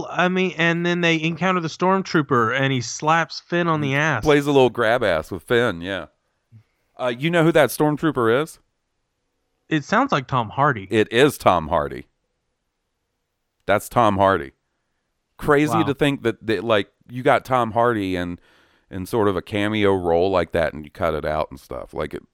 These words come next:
Speaker 1: Yeah. He kinda had, like, a country accent in there.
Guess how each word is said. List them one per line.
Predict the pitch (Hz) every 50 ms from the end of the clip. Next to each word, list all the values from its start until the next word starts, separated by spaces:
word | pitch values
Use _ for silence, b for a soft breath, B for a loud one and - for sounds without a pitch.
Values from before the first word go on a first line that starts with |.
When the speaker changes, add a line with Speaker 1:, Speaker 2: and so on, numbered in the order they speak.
| _ - 117
Speaker 1:
Yeah. | 117 113 110 110 101 - b b b b b b b b b b b b
He | 156 143
kinda | - 185 185 180
had, | 175 170 151 143
like, | 143 143 135 120
a | 127 117
country | 117 - - 156 143 - - 127 110
accent | 110 110 107 _ - 113 107
in | 110 110 113
there. | 107 - 110 - -